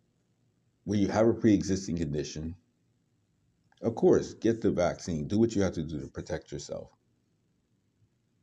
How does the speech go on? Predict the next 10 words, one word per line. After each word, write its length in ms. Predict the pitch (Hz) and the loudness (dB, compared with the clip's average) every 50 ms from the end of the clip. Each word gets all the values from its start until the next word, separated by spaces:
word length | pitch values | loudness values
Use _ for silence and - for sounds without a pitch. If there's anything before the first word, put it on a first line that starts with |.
| _ _ - | _ _ 4
But 180 | 131 131 - - | 4 4 4 4
children 400 | - - 175 175 175 160 139 123 | 4 6 8 8 8 8 6 6
under, 480 | 85 104 113 107 101 95 80 65 - - _ _ _ - | 6 6 6 6 6 4 2 0 -4 -12 _ _ _ 0
uh, 240 | 90 92 82 69 - | 2 2 2 0 -2
five-year-old 880 | - - 120 135 139 123 120 113 110 98 87 73 87 90 87 85 82 - | -2 0 2 4 6 6 6 6 6 4 4 0 -2 0 0 -2 -2 0
kids 460 | - 117 110 82 71 71 - - - | 2 4 4 4 2 -2 -8 -14 -16
should 200 | - - - 104 | -14 -8 -2 0
not 180 | 107 107 107 - | 0 0 0 -2
be 100 | 82 78 | -4 -6
vaccinated 720 | 67 - 82 82 - - - 85 78 64 65 62 50 | -2 -2 -2 -2 -2 -6 -10 -10 -8 -8 -8 -10 -12